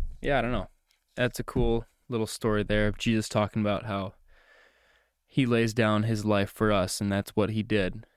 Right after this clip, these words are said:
is, uh, he went right to the cross and laid down his life for our sins, because, um, we are his sheep, you know?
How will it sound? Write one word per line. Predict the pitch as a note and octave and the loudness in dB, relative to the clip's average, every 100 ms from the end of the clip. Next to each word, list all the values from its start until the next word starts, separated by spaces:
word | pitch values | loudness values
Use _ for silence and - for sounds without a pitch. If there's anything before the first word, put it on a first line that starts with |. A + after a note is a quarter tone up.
| _ _ | _ _
is, | - F#2+ - | -10 -10 -8
uh, | F#2 F#2+ G#2+ | -10 -10 -4
he | A2+ | 0
went | G#2+ F#2+ | 0 -2
right | G2+ G2 | -2 -2
to | - | -4
the | A2+ | -6
cross | - G#2 G2 G#2 A2 | 0 2 2 0 -4
and | G2+ G2+ _ _ _ - | -4 -6 _ _ _ -2
laid | G#2+ | -2
down | G#2 G#2+ | 2 2
his | A2 G#2+ | 2 0
life | G#2 G2 | 0 0
for | - G2+ | -2 0
our | G2 | 0
sins, | G#2+ - G#2 G#2 C3 - - _ _ _ _ _ _ _ _ _ - | 0 0 0 0 -2 -10 -20 _ _ _ _ _ _ _ _ _ -4
because, | B2+ D3 B2+ A#2 | 0 2 2 2
um, | B2 A#2+ A2+ A2 - _ _ _ _ _ _ _ - | 2 4 2 0 -6 _ _ _ _ _ _ _ -2
we | B2 | 2
are | B2+ | 2
his | B2+ A#2 | 2 0
sheep, | - D3 C#3 | 0 0 0
you | G2 | -2
know? | F#2+ G2 | -2 -2